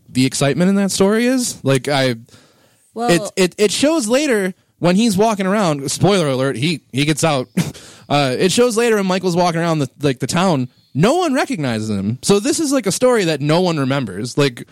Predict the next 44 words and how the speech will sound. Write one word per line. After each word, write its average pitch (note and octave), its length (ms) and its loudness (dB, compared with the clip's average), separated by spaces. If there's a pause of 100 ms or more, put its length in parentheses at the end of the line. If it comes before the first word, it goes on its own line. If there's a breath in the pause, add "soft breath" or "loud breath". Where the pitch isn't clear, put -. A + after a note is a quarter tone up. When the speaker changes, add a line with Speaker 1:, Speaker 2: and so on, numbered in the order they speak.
Speaker 2:
Right. F3 300 -8 (180)
Speaker 1:
the D3+ 140 2
people G#3+ 460 0
that E3 120 2
are D3+ 140 -2
out D#3 220 -2
and D3+ 80 -4
about D3 320 0
in D3+ 120 0
Haddonfield, B2+ 600 0
minus C3+ 380 0
the C#3 100 0
police B2+ 400 0
officer D3+ 420 0
that B2 220 0 (180)
arrested C#3 460 -2
him, B2+ 420 0
and B2+ 240 0
obviously B2 520 0
Jamie D3+ 260 2
Lee C3+ 100 0
Curtis, C3 400 0 (540 loud breath)
they G3+ 180 2
don't C4 220 2
know A3+ 180 2
what G#3 140 -2
Michael F#3+ 180 -2
Myers F#3 300 0
is. C#3 360 0
So D#3+ 140 2
the D#3 80 0
dude's B3 180 2
just G#3+ 120 2
walking F#3 260 0
around D3 460 -2 (260 soft breath)
while F#3+ 220 0
it's F3 100 -6
still F3+ 180 0
daylight, C#3+ 480 -2 (300)
dressed E3 320 0
up D#3+ 140 0
as C#3 100 -2
Michael D3 240 0
Myers. A#2+ 460 -2